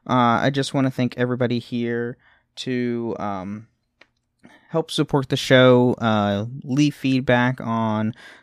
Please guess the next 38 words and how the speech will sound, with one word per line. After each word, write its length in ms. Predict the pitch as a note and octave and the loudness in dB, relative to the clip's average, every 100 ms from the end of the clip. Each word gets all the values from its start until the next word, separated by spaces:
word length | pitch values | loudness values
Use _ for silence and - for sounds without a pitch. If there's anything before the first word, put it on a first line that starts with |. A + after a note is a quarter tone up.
| _ | _
Spotify, 1040 | - B2 B2 B2 C3 A#2+ A#2+ A#2+ A2+ A#2+ - | -4 0 2 2 2 2 2 2 0 -4 -6
uh, 260 | G#2 G2+ - | -4 -4 -4
Apple 320 | A#2 A2+ B2 | -4 -2 -4
Podcasts. 760 | - A2+ A2+ A#2+ A2+ A2 A2 - | 0 0 0 -2 -2 -2 -4 -6
If 160 | - | -6
you 120 | B2 A#2+ | -2 0
leave 240 | B2 A#2 | 0 0
a 80 | A2 | -2
review 360 | A2 A#2 A#2 | -4 -4 -4
with 200 | A2 G2+ | -4 -4
words 500 | A#2+ A#2+ C3 D3+ - | -2 0 0 -4 -6
with 160 | B2+ B2 | -8 -10
a 40 | |
five-star 460 | - A#2 A#2 - A2 | -6 -4 -2 -2 -2
rating 360 | A2+ A2+ B2 A2 | 0 0 0 -2
on 160 | G#2 | -4
Apple, 480 | G2+ A#2+ E3 F3+ F3 | -6 -6 -4 -6 -6
we 140 | A2+ A2 | -4 -2
will 180 | A2 | -2
do 460 | A2 A2+ A2+ A2 G#2+ | -4 -4 -4 -4 -6
a 380 | G#2 G#2+ G#2 G#2 - - - - | -6 -6 -6 -8 -10 -20 -20 -6
readout 480 | C3 B2 B2+ D3 - | -2 0 2 2 0
on 360 | B2 B2 A#2 A2+ | -2 0 0 0
the 100 | A2+ | -2
show. 380 | - C#3+ A3 - _ - | 0 0 0 -6 _ -2
And 160 | C3+ B2+ | 2 2
if 180 | B2 | 0
you 140 | C3+ C#3 | -6 -2
give 200 | C#3+ C#3+ | -2 -2
us 120 | C#3 | -4
stars 440 | - C3+ C#3 D3 | 0 2 2 0
on 220 | - C3+ - | -2 -2 -4
Spotify, 640 | - C#3 C#3+ C#3+ C3+ C#3 | 0 0 0 -2 -4 -4
that 160 | G#2+ - | -8 -4
definitely 360 | C3 - B2+ | -4 -2 -2
helps 280 | B2+ A2+ - | -2 -6 -4
us 180 | A2+ - | -4 -4
out. 260 | B2 A#2+ | -4 -6